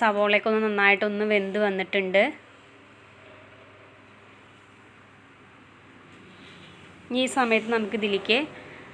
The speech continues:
ഉരുളക്കിഴങ്ങ് ഇട്ട് കൊടുക്കാം കേട്ടോ. ഉരുളക്കിഴങ്ങ് ഇട്ടിട്ട് പിന്നെ ഒരുപാട് വേവൊന്നും വേണ്ട, ഉരുളക്കിഴങ്ങ് വെന്തതായതുകൊണ്ട്. എന്നാലും അതിലേക്ക് ഒന്ന് മിക്സ് ആവണ വരെ നമുക്കിതൊന്ന്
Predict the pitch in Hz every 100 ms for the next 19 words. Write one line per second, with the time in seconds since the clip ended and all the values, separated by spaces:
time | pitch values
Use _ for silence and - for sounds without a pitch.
0 | - - - 233 226 233 233 233 240 214
1 | 196 185 185 185 202 196 196 202 208 226
2 | 226 233 240 240 226 220 214 220 226 247
3 | 233 233 233 233 220 208 196 202 196 196
4 | 202 202 214 202 196 196 196 185 190 190
5 | 185 208 247 202 196 208 208 202 208 214
6 | 208 - - 202 196 196 196 202 196 196
7 | 202 185